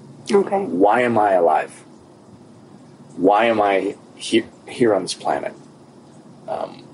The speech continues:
Speaker 2: what is the purpose of life? Like, these are the big, huge questions that I think govern and guide every single thing we do.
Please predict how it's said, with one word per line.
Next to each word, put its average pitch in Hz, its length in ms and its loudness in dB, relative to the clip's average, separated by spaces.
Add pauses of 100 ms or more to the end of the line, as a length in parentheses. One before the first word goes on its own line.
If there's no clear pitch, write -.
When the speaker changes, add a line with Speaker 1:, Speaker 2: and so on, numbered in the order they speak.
(120)
Speaker 2:
what 113 220 4
is 113 600 2
the 110 80 2
purpose - 560 0
of - 140 -10
life? - 320 -4
Like, - 200 0
these 175 200 2
are 403 40 6
the 113 160 2 (380)
big, 151 220 4
huge 127 360 0
questions 117 540 0
that 101 120 2 (120)
I 127 280 4
think 95 500 -4 (880)
govern 104 580 2 (460)
and 95 240 -2
guide 92 580 2
every 107 320 0
single 101 360 0
thing 90 260 -4
we 82 120 -8
do. - 200 -10